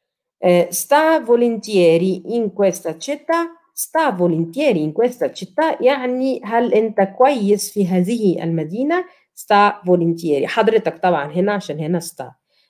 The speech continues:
يعني أنا ما بسألك مثلا stai volentieri in Italia؟ أنت كويس في إيطاليا؟ خلي بالنا من حاجة، آه، a città ولكن in questa città. هنا in questa città، هنا قصده في هذه المدينة.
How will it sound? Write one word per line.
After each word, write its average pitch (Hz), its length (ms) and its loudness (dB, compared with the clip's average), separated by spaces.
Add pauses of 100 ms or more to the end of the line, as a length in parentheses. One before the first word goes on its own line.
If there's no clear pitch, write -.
(140)
يعني 190 560 2
أنا 196 120 2
ما 160 140 0
بسألك 180 480 -2
مثلا 180 320 -4
stai 269 320 0
volentieri 196 460 2
in 165 200 -4
Italia؟ 185 420 0 (280)
أنت 170 120 -6
كويس 185 380 -2
في 165 80 -6
إيطاليا؟ 247 460 0 (760)
خلي 330 200 4
بالنا 247 220 4
من 180 160 2
حاجة، 160 580 -4 (100)
آه، - 300 -6
a 320 200 4
città 339 680 2
ولكن 240 480 2
in 320 420 4
questa 196 460 2
città. - 420 -14 (320)
هنا 185 220 0
in 233 240 -2
questa 170 340 0
città، 165 280 -10
هنا 247 360 2
قصده 214 240 2
في 254 280 0
هذه 196 560 0
المدينة. 147 540 -6